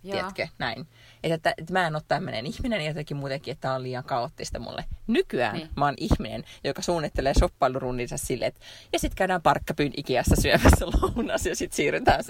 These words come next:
Speaker 2: Bauhausiin ja seuraavaan
Speaker 1: Aivan.
Speaker 2: paikkaan. Et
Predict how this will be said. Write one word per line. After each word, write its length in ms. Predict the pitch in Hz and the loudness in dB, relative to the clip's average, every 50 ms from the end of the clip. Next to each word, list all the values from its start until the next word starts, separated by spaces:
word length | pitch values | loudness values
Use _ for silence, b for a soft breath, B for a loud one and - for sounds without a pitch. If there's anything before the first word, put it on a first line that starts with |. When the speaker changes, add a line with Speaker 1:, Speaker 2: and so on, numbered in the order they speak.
| - - - - | -10 -8 4 6
Speaker 2:
Bauhausiin 760 | 156 147 147 156 - - 160 185 - - 294 - 214 196 - 175 | 6 8 8 6 8 8 6 6 6 4 0 2 4 4 6 8
ja 100 | 262 269 | 6 6
seuraavaan 800 | - - 587 - 427 453 494 - 403 - - 311 330 339 359 339 | 8 6 6 6 4 2 2 4 6 6 6 4 2 2 0 2
Speaker 1:
Aivan. 60 | 240 | 2
Speaker 2:
paikkaan. 680 | - 196 214 - 359 - _ _ - 214 190 - 427 B B B B B B B B B B B B - | 4 4 4 2 0 -14 _ _ 2 2 2 2 0 B B B B B B B B B B B B 2
Et 120 | - 392 | 2 2